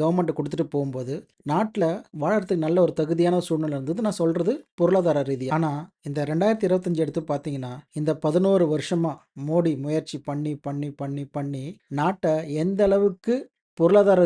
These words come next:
ரீதியா கஷ்டப்படுத்த முடியுமோ கஷ்டப்படுத்தி வச்சிருக்காருன்னு தான் எனக்கு தோணுது. இந்த ரெண்டாயிரத்தி பதினாலுல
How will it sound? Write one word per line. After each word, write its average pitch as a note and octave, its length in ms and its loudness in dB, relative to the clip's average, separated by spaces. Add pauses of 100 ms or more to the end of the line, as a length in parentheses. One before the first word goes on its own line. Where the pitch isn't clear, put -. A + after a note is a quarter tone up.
ரீதியா F3+ 320 6 (420)
கஷ்டப்படுத்த F3+ 540 2
முடியுமோ D3 300 0 (100)
கஷ்டப்படுத்தி E3 460 -2
வச்சிருக்காருன்னு C#3+ 440 -4
தான் D#3+ 120 -4
எனக்கு C3 200 -12
தோணுது. C3 280 -12 (200)
இந்த E3+ 140 2 (200)
ரெண்டாயிரத்தி A3+ 420 0
பதினாலுல F#3 340 2